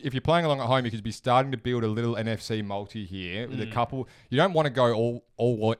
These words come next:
Speaker 1: all in because you can fall over. But, um, I think they're definitely between two and three so far, I would suggest, that are
Speaker 2: Mm.
Speaker 1: pretty safe as
Speaker 2: Mm.
Speaker 1: far as sports betting would go.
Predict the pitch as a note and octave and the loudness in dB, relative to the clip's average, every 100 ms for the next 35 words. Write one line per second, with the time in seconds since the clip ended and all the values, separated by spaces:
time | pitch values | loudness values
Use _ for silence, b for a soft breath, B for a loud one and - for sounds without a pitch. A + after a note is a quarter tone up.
0 | - A#2+ A#2 G#2 A#2+ C#3 B2+ G2+ G2+ G#2+ | -2 0 0 0 -4 -6 -6 -10 -8 -12
1 | F#2+ A2 G2+ G2+ G2+ F2+ E2+ G2 F#2+ F#2+ | -8 -8 -4 -4 -4 -8 -4 -4 -2 -4
2 | F#2+ F2 F#2+ C3 C#3 C#3 A2+ A#2 A2+ A#2 | -6 -8 -8 -8 -6 -4 -4 -4 -4 -4
3 | A2 G#2 _ - _ - A2+ C3 B2 A2+ | -6 -6 _ -20 _ -12 -6 -2 -2 -2
4 | D#3+ D#3+ B2+ - B2 A2+ A#2+ G#2 - G#2 | -2 -2 -2 -2 -2 -2 -4 -6 -6 -6
5 | G2 F#2+ F#2 - F#2+ G2+ F2 G#2 - G#2+ | -4 -4 -8 -14 -10 -6 -4 -4 -6 -6
6 | F#2+ G#2+ G2+ C3 A#2+ G#2+ - - E2+ D#2+ | -6 -8 -8 -6 -4 -6 -8 -6 -6 -8
7 | - _ G2 G#2 A2 G2+ F#2 - G2 F2+ | -18 _ -12 -8 -2 -2 -4 -8 -12 -12
8 | - F2 F2+ F2 D#2+ E2+ D#2+ | -10 -12 -10 -12 -12 -10 -10